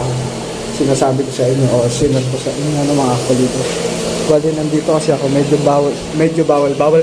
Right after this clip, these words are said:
talaga dito mag-video. Kasi gumagawa lang ako ng paraan para makapag-video tayo. Bali, ayun.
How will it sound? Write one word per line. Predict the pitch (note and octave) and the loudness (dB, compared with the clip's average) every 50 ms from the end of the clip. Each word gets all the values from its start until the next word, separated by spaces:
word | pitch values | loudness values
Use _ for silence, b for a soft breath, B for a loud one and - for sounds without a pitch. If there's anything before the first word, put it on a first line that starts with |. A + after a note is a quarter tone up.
| D#3+ | 2
talaga | E3 D#3 - D3 D3+ | 2 0 0 0 0
dito | C#3 C#3 C3+ C#3 C#3+ | 0 -2 -2 -2 -2
mag-video. | C3+ C3 B2 C3 C3 A#2+ A#2+ B2 C3+ B2 B2 - - - - - - - - - - A#2+ | -2 -2 0 -2 -2 -2 0 0 0 -2 -2 -4 -6 -8 -8 -8 -8 -8 -6 -4 -2 0
Kasi | B2 - C#3+ | 0 2 2
gumagawa | C3+ C3+ C3+ C3 C3 B2 B2 B2 A#2+ | 2 2 0 0 0 2 2 2 2
lang | B2 B2 | 2 0
ako | A#2 A#2 C3 | -2 -4 -4
ng | B2 A#2 | -4 -2
paraan | C#3 C3 B2 A#2+ A#2 A#2 A#2 A#2+ | -2 -2 0 -2 -2 -4 -4 -4
para | A#2 A2 A2+ A#2 A#2+ A#2+ - - - - - - - - - - - - - - - - - - - - - | -4 -4 -4 -4 -6 -6 -8 -8 -8 -8 -8 -8 -8 -8 -8 -8 -8 -8 -8 -8 -8 -6 -8 -8 -6 -4 -2
makapag-video | C#3+ B2+ - - C3+ B2+ A#2+ B2 A#2 - B2+ B2 - | -2 0 0 0 0 0 0 0 -2 -2 -2 -2 -2
tayo. | A2+ G2 G#2+ A2 A2+ - - - - - - - - - - B2 | -2 -4 -4 -4 -6 -8 -10 -10 -10 -10 -10 -10 -10 -8 -6 -2
Bali, | B2 B2 - | -2 0 2
ayun. | B3 B3 A#3+ A#3+ | 4 4 4 4